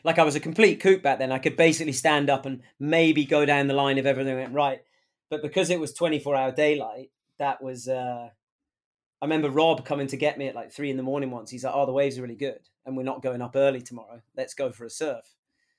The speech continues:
And yeah, twenty-four hour daylight. So we paddled out. I remember we, it was really clean. It was probably only about waist high, so good for us, or good for me at the time. And we looked over and you could see the glacier in the background, and you could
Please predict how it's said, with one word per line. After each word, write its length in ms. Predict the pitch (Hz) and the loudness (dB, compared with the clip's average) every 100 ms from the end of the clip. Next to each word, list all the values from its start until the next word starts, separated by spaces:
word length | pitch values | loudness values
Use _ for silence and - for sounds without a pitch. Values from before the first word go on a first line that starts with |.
| _ - | _ -8
And 120 | 131 | -2
yeah, 140 | 135 | 0
twenty-four 400 | 120 151 143 127 | 0 -4 -4 0
hour 120 | 127 123 | -2 2
daylight. 400 | 139 135 123 - | 2 2 -2 -6
So 80 | |
we 60 | 131 | -12
paddled 380 | 127 156 143 143 | 0 2 2 4
out. 220 | 139 127 | 4 4
I 40 | 131 | -2
remember 340 | 135 139 135 | -4 -2 -4
we, 140 | 131 127 _ - | -6 -12 _ -16
it 80 | |
was 140 | 131 131 | -12 0
really 220 | 190 208 | 2 4
clean. 280 | 208 170 156 | 2 0 0
It 40 | |
was 80 | - | -2
probably 220 | 196 180 | 0 6
only 120 | 180 | 8
about 220 | 170 156 143 | 6 2 2
waist 260 | 156 151 | -2 0
high, 200 | 151 135 | 2 2
so 180 | 123 135 | 0 -4
good 240 | 139 151 | 2 2
for 140 | 147 147 | 2 0
us, 180 | 143 - | 0 0
or 240 | 135 131 | -4 -4
good 140 | 151 147 | -4 -4
for 80 | 135 | -2
me 180 | 147 | -2
at 80 | 135 | -2
the 60 | - | -6
time. 340 | 117 113 123 _ _ _ _ _ _ _ _ _ - | -12 -14 -16 _ _ _ _ _ _ _ _ _ -6
And 100 | 143 | 0
we 60 | |
looked 280 | 170 202 202 | 4 4 6
over 340 | 170 156 139 | 4 4 2
and 140 | 139 143 | -2 -4
you 60 | |
could 100 | 143 | -8
see 180 | - 220 | -4 0
the 100 | 208 | 0
glacier 360 | 196 202 180 185 | 4 4 4 -2
in 60 | |
the 60 | 175 | 2
background, 460 | 165 156 147 139 123 | 2 2 -2 -6 -6
and 100 | 151 | -8
you 80 | |
could 160 | 147 160 | -10 -14